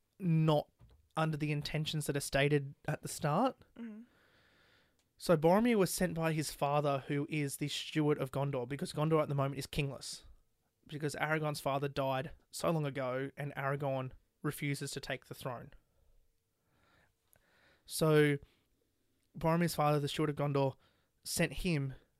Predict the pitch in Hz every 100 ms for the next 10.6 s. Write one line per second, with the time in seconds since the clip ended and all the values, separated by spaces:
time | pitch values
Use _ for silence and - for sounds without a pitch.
0 | _ _ - 147 147 - 139 131 127 -
1 | - - - - - - - _ _ _
2 | _ - 156 151 139 143 131 - 139 131
3 | 131 131 - - _ _ _ _ - 139
4 | 139 - 139 139 139 131 135 - 139 143
5 | 135 135 151 160 196 175 156 156 139 -
6 | - _ _ _ _ _ _ _ _ -
7 | 151 165 185 165 - 156 139 139 - 143
8 | - 143 135 - 147 117 - _ _ _
9 | _ _ _ _ _ - 180 190 - -
10 | - 151 143 135 127